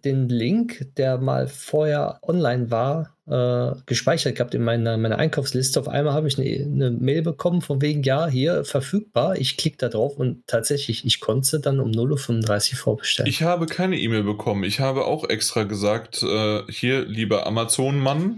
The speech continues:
Speaker 2: äh, informier mich persönlich, sofort, wenn das kommt.“ Ich habe keine Mail bekommen.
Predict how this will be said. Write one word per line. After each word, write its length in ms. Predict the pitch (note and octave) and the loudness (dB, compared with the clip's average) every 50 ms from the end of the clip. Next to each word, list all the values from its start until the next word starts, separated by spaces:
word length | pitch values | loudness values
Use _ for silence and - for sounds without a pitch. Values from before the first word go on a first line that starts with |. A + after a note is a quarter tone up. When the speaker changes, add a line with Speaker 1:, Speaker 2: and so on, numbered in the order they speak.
| G#3 - | -2 -2
Speaker 2:
äh, 400 | - B2+ C3 B2+ C3 C3+ - - | 0 0 0 0 0 -2 -2 -2
informier 380 | C#3 C#3+ - E3+ D#3 D#3 D#3+ C#3+ | -4 -2 0 0 2 2 2 2
mich 360 | A#2+ G2 F2 - - - - - | 0 -2 -2 -4 -6 -8 -6 -2
persönlich, 640 | - C3 A#2 C3 C3 B2+ G#2+ F#2 F2+ F2+ - - - | 0 0 2 2 0 0 0 -2 -2 -4 -4 -4 -4
sofort, 640 | A2+ - C3 B2 B2 C#3 B2+ G2+ F2 - - - - | -2 -2 -2 0 0 2 2 2 0 -2 -6 -4 -2
wenn 400 | G#2 G2+ G2+ G2 F#2+ F2+ E2+ D#2+ | 0 0 0 0 -2 -2 -4 -2
das 200 | - F2 - - | 0 0 0 0
kommt.“ 340 | - - F2 F#2 G2+ - _ _ _ - | 0 -2 -2 -4 -6 -10 _ _ _ -6
Ich 60 | - | -6
habe 100 | D#3+ D#3+ | -6 -2
keine 220 | - G3+ D#3+ B2 | -2 -2 0 0
Mail 160 | G#2+ G2+ F#2+ | 0 0 0
bekommen. 340 | F#2 F#2 - - F2 - A2+ | 0 0 -2 -2 -4 -4 -6